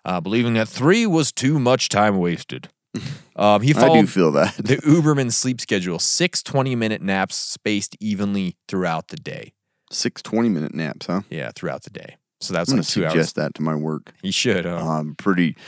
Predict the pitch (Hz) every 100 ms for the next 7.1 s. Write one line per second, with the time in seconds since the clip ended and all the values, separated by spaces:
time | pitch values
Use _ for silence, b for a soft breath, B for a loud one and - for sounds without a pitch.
0 | B B B 104 120 120 95 78 - -
1 | 76 64 67 71 - - 87 85 82 _
2 | B B B B - 123 135 147 151 117
3 | - 123 143 127 117 104 127 143 165 151
4 | - 143 139 123 101 101 147 - - 80
5 | 82 76 76 80 90 85 90 - 90 87
6 | 80 90 87 90 87 90 82 82 78 73